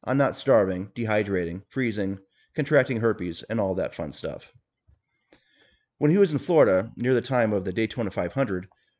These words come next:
Romney was asked how closely he followed the sport of nascar and responded with,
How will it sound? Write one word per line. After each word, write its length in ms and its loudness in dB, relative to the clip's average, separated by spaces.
Romney 260 2
was 160 0
asked 400 2
how 160 -4
closely 380 -2
he 60 0
followed 480 2
the 120 0
sport 560 -6
of 140 -8
nascar 540 -2
and 140 0
responded 400 2
with, 360 2